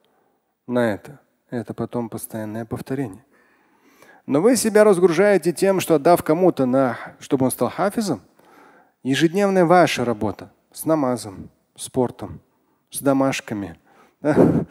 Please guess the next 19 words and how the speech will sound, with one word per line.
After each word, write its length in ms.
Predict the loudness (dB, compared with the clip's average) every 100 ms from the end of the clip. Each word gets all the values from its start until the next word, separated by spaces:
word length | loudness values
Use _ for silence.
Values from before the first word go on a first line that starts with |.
| -14 -20 -8 4
Вот 160 | 6
это 220 | 8 6
ваша 460 | 8 8 8 6 6
работа, 400 | 6 8 6 8
вы 80 | 8
как 200 | 8 8
бы 60 |
разгрузитесь. 540 | 8 8 6 6 4 4
Но 120 | 6
он 80 | 6
же 120 | 4
хафизом, 540 | 2 2 2 2 2
он 80 | 2
там 100 | 2
его 160 | 2 4
в 20 |
медресе 460 | 4 6 6 6 2
записал. 420 | 0 -6 -10 -12 _ _ _ _ _ _ _ _ _ _ _ _ _ _ _ _ _ _ _ _ -20 _ -12
Поэтому 720 | -2 -2 2 4 4 4 0